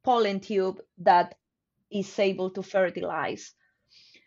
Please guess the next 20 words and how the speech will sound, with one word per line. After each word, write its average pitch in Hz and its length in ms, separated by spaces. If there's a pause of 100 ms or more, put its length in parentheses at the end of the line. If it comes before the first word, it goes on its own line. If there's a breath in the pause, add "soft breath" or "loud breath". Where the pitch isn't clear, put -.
(200 soft breath)
So 247 160
that's 302 380
one 294 340
of 254 120
the, 247 400
the 202 300
hypotheses 202 760
we 190 120
have. 170 280 (200)
But 196 280
again, 190 520 (160)
all, 247 420
all 311 220
of 240 100
this 240 480
is 226 160
just 226 300
based 208 500
on, 190 460 (540)
um, 180 560